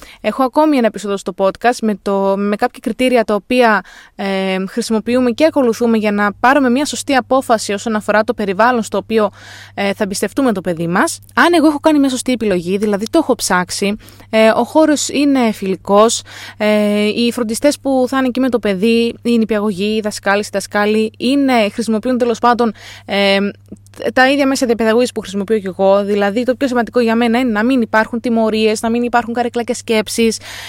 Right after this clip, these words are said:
ε, να δίνουν σημασία, ε, οι εκπαιδευτικοί στα, στα παιδιά.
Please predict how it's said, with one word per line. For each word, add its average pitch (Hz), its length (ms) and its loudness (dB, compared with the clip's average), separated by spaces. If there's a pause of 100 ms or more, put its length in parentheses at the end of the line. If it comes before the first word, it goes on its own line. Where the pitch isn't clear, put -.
(140)
ε, 220 380 6
να 247 140 2
δίνουν 269 200 0
σημασία, 247 520 0 (320)
ε, 214 220 0
οι 214 280 2
εκπαιδευτικοί 220 560 -4
στα, 233 280 0
στα - 240 -4
παιδιά. 214 540 2